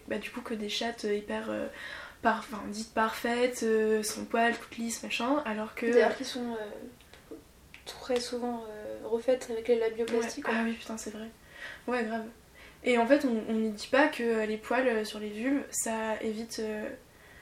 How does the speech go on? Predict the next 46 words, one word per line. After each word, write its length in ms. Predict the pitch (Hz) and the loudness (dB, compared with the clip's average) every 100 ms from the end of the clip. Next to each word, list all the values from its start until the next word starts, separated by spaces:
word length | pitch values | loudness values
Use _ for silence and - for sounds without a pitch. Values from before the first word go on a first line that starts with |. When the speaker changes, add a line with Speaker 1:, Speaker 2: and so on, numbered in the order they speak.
| - - | -20 -16
Speaker 1:
'fin, 400 | - 220 214 208 208 | -4 -2 -2 -4 -4
des 280 | 214 208 214 | -4 -6 -6
I 40 | |
S 140 | 214 - | -6 0
T, 340 | 262 269 269 | 4 6 4
des, 540 | 226 214 220 214 214 - | 2 0 2 0 -2 -2
'fin, 120 | 233 | 0
ça 140 | 226 | 0
protège 380 | 226 233 254 254 | 0 2 4 4
un 200 | 240 220 | 2 2
minimum 400 | 220 226 226 226 | 2 2 2 4
Speaker 2:
Ouais, 80 | 254 | 2
bien 140 | 220 | 0
Speaker 1:
et 20 | 214 | -2
Speaker 2:
sûr. 180 | 220 | -2
Speaker 1:
c'est 100 | 247 | -2
même 100 | 220 214 | -2 -4
plus 160 | 214 | -4
hygiénique, 480 | 220 214 220 233 - | -2 -2 -2 -4 -8
euh, 100 | 214 | -8
même 220 | 214 226 | -4 -6
au 40 | 214 | -6
frottement, 500 | - 214 220 220 220 | -10 -8 -6 -4 -6
euh, 880 | 208 - - - - - - - 220 | -8 -14 -20 -20 -20 -20 -20 -6 -2
euh, 60 | |
au 20 | 214 | 0
niveau 180 | 220 | 0
des 100 | 220 | 0
frottements, 360 | 214 220 240 240 | -2 -2 0 0
genre 120 | 226 | 2
la 100 | 208 | -2
culotte 260 | 208 220 220 | -4 -2 -2
dans 160 | 220 214 | -2 -2
un 120 | 214 | -2
jean 420 | 208 220 240 233 | -4 -2 0 0
ou 220 | 214 214 214 | -2 -4 -8
ce 120 | 220 | -8
genre 120 | 220 | -8
de 80 | 214 | -8
choses, 340 | - 226 220 | -6 -6 -6
euh. 260 | 214 214 - | -8 -8 0
Speaker 2:
Bah, 200 | 240 - | 0 0
ça, 180 | - - | -2 -4
ça, 280 | - 226 226 | 2 2 2
ça 160 | 240 226 | -2 -4
protège, 460 | - 247 277 269 | -2 -2 2 2